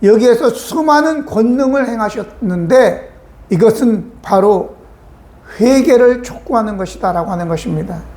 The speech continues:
이적과 기적을 행하시는 목적이 무엇이겠습니까?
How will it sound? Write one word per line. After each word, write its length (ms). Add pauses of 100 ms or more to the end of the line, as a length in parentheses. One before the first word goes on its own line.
(640)
이적과 540
기적을 540
행하시는 560
목적이 480
무엇이겠습니까? 1000